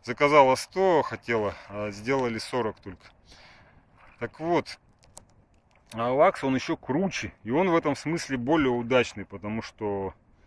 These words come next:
ну, имеется в виду, что удачный в том смысле, что его сделали, и он потом показал свою эффективность большую. То есть, как бы,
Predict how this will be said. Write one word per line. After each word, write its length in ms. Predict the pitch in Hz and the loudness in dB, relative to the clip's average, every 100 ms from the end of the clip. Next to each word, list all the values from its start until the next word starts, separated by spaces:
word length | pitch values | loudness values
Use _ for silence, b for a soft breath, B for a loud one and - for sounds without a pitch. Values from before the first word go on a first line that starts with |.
| b b b b _ _ _ _ | b b b b _ _ _ _
ну, 340 | 170 180 120 107 | -6 -2 -2 -2
имеется 480 | 113 117 107 - 107 | -2 -4 -4 -8 -8
в 40 | |
виду, 260 | 110 113 104 | -8 -8 -10
что 380 | - 104 101 80 b b b b b b _ _ _ _ _ _ - - b b b b _ _ | -10 -8 -8 -10 b b b b b b _ _ _ _ _ _ -20 -20 b b b b _ _
удачный 560 | 110 113 113 - - 120 | -16 -4 2 2 2 -8
в 60 | |
том 160 | - 120 | -6 -8
смысле, 400 | - 143 - 117 | -4 -4 -4 -8
что 220 | 110 - | -8 -4
его 240 | 123 117 117 | -2 -2 -4
сделали, 520 | 113 151 190 135 110 | -2 -2 0 0 -2
и 60 | 110 | -2
он 180 | 147 | -2
потом 340 | 143 117 123 113 | -4 -4 -4 -6
показал 400 | 110 117 127 131 | -8 -4 -2 -2
свою 300 | - 113 113 | -4 -6 -6
эффективность 640 | - - - 120 104 - | -8 -20 -10 -6 -8 -10
большую. 500 | 95 101 - 120 104 - b b b b _ _ _ | -12 -10 -8 -8 -8 -10 b b b b _ _ _
То 60 | 104 | -14
есть, 180 | 98 - | -14 -14
как 120 | - 101 | -16 -12
бы, 240 | 98 | -10